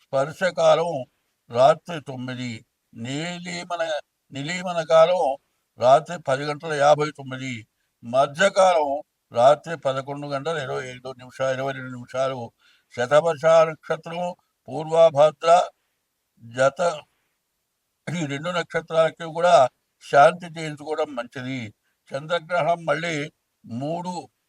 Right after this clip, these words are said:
మార్చి మూడో తారీఖు రెండు వేల ఇరవై ఆరో సంవత్సరం కూడా మరి కేతుగ్రస్త చంద్రగ్రహణం ఉన్నది.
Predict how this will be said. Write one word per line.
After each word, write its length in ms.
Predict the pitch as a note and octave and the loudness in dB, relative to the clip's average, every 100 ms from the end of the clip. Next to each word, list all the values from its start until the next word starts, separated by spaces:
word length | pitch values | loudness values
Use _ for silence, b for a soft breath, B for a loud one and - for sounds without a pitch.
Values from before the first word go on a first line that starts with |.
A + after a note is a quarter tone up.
| - | -8
మార్చి 580 | A2 C3 E3 - - F3+ | 0 4 4 2 -10 -12
మూడో 340 | C#3+ D3 E3 D#3+ | -8 -8 -6 -4
తారీఖు 540 | D#3+ D3+ D3+ D3 E3+ F3+ - _ _ A#2 | 0 0 0 -8 -10 -10 -12 _ _ -8
రెండు 260 | C3+ E3+ | -6 -6
వేల 180 | F#3 F#3 | -4 -4
ఇరవై 320 | D#3+ D#3 F3+ F3+ | -2 0 0 2
ఆరో 200 | F3 E3+ E3 - | 2 2 -4 -10
సంవత్సరం 420 | D#3 - D#3+ D#3+ | -10 -10 -14 -8
కూడా 240 | F3 F#3+ C#3+ B2 _ _ _ | 0 2 2 0 _ _ _
మరి 280 | D3 E3+ D#3 C3+ C#3 _ _ _ | -2 -2 -2 -8 -10 _ _ _
కేతుగ్రస్త 880 | D3+ F#3 G3 F#3 E3+ G3+ F#3 - G#3 F3 C3+ D3 _ _ _ | -8 -6 -8 -12 -4 2 2 2 6 8 8 6 _ _ _
చంద్రగ్రహణం 800 | C3 C3+ D#3+ D#3+ D#3 D3+ C#3+ E3+ C3 | -6 -4 -2 -2 -2 0 2 0 -4
ఉన్నది. 340 | C3 C3 C3+ | -12 -14 -12